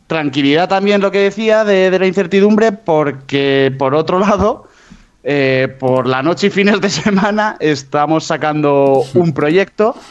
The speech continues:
que nos puede, nos parece muy interesante y pensamos que tiene muchísimo potencial. Entonces todo dependerá, la verdad es que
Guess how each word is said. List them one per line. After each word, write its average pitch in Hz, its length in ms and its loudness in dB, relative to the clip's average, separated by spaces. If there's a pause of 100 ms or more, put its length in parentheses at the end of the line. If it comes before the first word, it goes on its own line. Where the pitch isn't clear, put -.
(420)
que 151 140 -2
nos 135 220 0
puede, 147 640 0
nos 139 140 -2
parece 143 180 -4
muy 165 140 4
interesante 165 400 0
y 170 40 -4
pensamos 160 360 -2
que 160 80 -2
tiene 165 180 0
muchísimo 151 460 2
potencial. 123 540 -2 (340)
Entonces 143 340 0
todo 165 160 2
dependerá, 165 420 2
la 175 100 0
verdad 165 180 0
es - 60 -8
que 185 100 -2